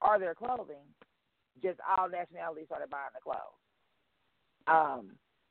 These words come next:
so our perception of it was different, but that really wasn't the, the owner and,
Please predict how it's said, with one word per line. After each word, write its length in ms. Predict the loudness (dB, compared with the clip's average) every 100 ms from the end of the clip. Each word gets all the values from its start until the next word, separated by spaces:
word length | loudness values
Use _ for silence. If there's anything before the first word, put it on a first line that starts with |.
| _ _ _ _
so 340 | 4 4 4 -4 _ -20 -20 _
our 200 | 4 4
perception 500 | 2 -6 -6 -6 -6
of 160 | -4 -4
it 100 | -6
was 140 | -14 -14
different, 440 | -10 -10 -10 -14 -8
but 100 | -6 -2
that 180 | -2
really 240 | 0 0 0
wasn't 400 | -2 -2 -6 -8
the, 140 | -8 -8 _ _ _ -14 -2
the 120 | 0 4
owner 580 | 4 2 -2 -4 -4 -6
and, 280 | -8 -12